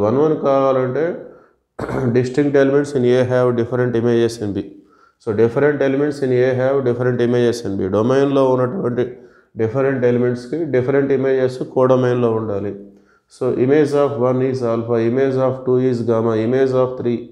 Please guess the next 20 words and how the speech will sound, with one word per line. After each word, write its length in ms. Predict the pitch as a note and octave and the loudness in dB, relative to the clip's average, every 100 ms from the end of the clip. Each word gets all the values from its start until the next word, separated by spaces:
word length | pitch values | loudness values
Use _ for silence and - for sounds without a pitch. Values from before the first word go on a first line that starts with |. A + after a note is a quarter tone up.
| - - _ A#2+ | -20 -20 _ -6
is 100 | B2 A#2+ | -6 -2
beta. 240 | G#2+ G#2 - - - _ _ _ | -2 -2 -6 -12 -20 _ _ _
So, 100 | - C#3+ A#2+ | -2 2 4
డొమైన్లో 460 | A#2 B2+ C#3+ D3 C#3+ C3+ | 2 4 2 2 2 2
ఉన్నటువంటి 520 | C3 B2 B2+ B2+ B2 G#2+ | 0 0 0 0 -2 0
డిఫరెంట్ 380 | A#2 A#2 C3+ C3+ C3 | -2 0 -2 0 0
ఎలిమెంట్స్కి 420 | B2 B2+ B2+ D3+ B2 | 0 -2 -2 -2 0
డిఫరెంట్ 340 | B2 C3+ C3 B2 | 0 0 0 0
ఇమేజెస్ 340 | B2+ B2+ B2 A#2+ | 2 2 0 -2
ఏ 40 | A2+ | -2
ఉన్నాయి. 200 | A#2+ C#3+ - - - - _ A#2 | -4 -8 -12 -20 -20 -20 _ 0
No 140 | B2+ D3+ D#3+ D#3 | 4 6 4 2
two 120 | D3 C#3+ | 4 4
elements 300 | C#3+ C#3+ C#3+ C#3 | 4 2 -2 -2
in 60 | |
the 120 | B2+ B2 | 0 0
domain 360 | A#2+ B2 B2+ | 0 0 -2
have 280 | A#2 A#2+ A#2+ | -2 -2 0
the 100 | A#2+ | -2
same 280 | A#2+ B2 B2 | -2 -2 0